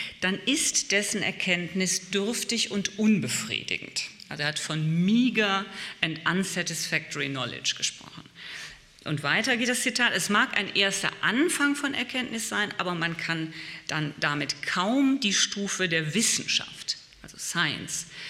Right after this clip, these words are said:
ähm, erreichen, was auch immer der Gegenstand sein mag. Also whatever the matter may be, äh, ohne Zahlen, ohne Zählen keine Wissenschaft.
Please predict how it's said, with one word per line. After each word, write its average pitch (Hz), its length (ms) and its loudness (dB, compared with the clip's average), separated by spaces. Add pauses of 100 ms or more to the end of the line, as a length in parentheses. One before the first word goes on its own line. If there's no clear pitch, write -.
(200)
ähm, 143 340 0
erreichen, 143 720 0 (340)
was 233 400 2
auch 240 200 -2
immer 208 200 4
der 196 140 2
Gegenstand 160 560 -4
sein 110 260 -4
mag. - 220 -8 (240)
Also 147 260 -4 (160)
whatever 208 600 2
the 208 60 0
matter 180 340 0
may 151 180 -2
be, - 140 -12 (640)
äh, 160 160 -2 (240)
ohne 196 440 2
Zahlen, 147 460 2
ohne 165 220 0
Zählen 139 460 -2
keine 127 400 -2 (160)
Wissenschaft. - 680 -2